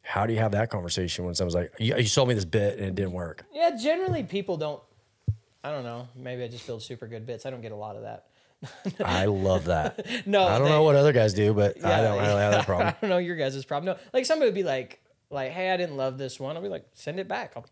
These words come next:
Speaker 2: build you another one."
Speaker 1: Right. Well, that's the nice thing about a bit, right?
Speaker 2: Yeah.
Speaker 1: They didn't break it.
Speaker 2: No.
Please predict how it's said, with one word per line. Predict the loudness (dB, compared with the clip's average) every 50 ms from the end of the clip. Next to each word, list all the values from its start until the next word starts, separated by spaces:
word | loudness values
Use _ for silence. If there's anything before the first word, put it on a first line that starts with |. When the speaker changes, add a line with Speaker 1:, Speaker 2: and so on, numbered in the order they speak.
| _
Speaker 2:
build | -10 -8 -8 -6
you | -6
another | -6 -4 -4 -4 -6
one." | -8 -10 -10 -4
Speaker 1:
Right. | -2 0 0 -2 -4 -4 _
Well, | 4 4
that's | 6 4 4
the | 4 2
nice | 2 2
thing | 0 0
about | 2 0 0 0
a |
bit, | 0 0 0 0 0 -2
right? | 0 0 0 0
Speaker 2:
Yeah. | 0 -2
Speaker 1:
They | 0
didn't | 0 0 -2 -4 -4
break | -2 0 0 0 0 -4
it. | -6 -6 -6 -6
Speaker 2:
No. | -6 -6 -6